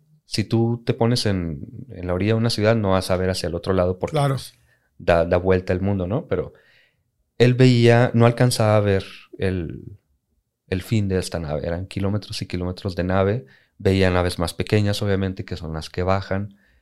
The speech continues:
Speaker 1: Y a un compañero de él parece que también le hicieron algunas cosas, pero porque estaba en compañía de Terry.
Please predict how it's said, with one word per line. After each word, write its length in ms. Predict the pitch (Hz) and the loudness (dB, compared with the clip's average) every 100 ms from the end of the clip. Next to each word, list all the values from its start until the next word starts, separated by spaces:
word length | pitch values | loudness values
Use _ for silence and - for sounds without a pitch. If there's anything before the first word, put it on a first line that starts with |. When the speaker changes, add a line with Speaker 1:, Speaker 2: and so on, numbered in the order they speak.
| _ _ _ | _ _ _
Speaker 1:
Y 420 | - 107 101 98 | -4 0 0 4
a 80 | 95 | 4
un 160 | 95 98 | 4 0
compañero 560 | 107 101 92 92 95 | -2 0 0 2 0
de 180 | 92 87 | 0 0
él 260 | 87 90 - _ _ | -2 -6 -10 _ _
parece 360 | - 92 92 104 | 2 2 2 -2
que 100 | 95 | -4
también 420 | 87 87 85 87 | -2 -2 -2 -2
le 80 | 90 | -4
hicieron 320 | 92 92 92 | -2 -2 -2
algunas 380 | 87 87 92 101 | -2 -4 -4 -4
cosas, 380 | - 143 127 127 | -2 -2 -2 -4
pero 240 | - 95 | -2 -4
porque 240 | - 92 87 | -4 -8 -8
estaba 280 | - 85 87 | -4 -4 -2
en 100 | 92 | -4
compañía 600 | 98 92 82 82 82 78 | -4 -4 -6 -6 -4 -4
de 120 | 78 | -6
Terry. 380 | - 82 - | -6 -8 -10